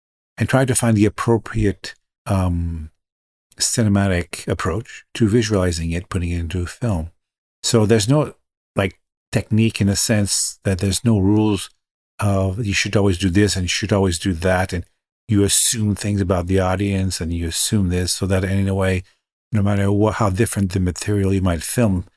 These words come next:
if you have that type of cookie cutter template approach, well, every movie looks the same, which proves the point that,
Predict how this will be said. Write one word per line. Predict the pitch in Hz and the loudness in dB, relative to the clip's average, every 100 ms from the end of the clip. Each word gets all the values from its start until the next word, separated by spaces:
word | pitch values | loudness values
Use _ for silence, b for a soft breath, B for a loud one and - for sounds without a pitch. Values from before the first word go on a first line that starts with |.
| _ _ | _ _
if | 113 - | -4 -2
you | 120 | 0
have | 98 104 | 0 0
that | 95 | 0
type | - 101 | 0 -2
of | 95 | -2
cookie | - 107 104 | -2 -2 -2
cutter | - 110 98 92 | -2 0 2 0
template | - 107 - 95 | 0 -2 -2 -2
approach, | 87 - 123 110 - _ _ _ | 0 2 2 2 -4 _ _ _
well, | 107 110 | 2 4
every | 104 | 4
movie | 101 107 101 | 4 4 4
looks | 95 92 - | 4 2 -2
the | |
same, | - 143 82 76 _ - | -2 -2 -2 -6 _ -4
which | 131 117 - - _ _ _ _ _ _ - | -2 -2 -6 -8 _ _ _ _ _ _ 0
proves | 170 143 | 2 2
the | - | 0
point | - 80 - | -10 -10 -4
that, | 95 | -6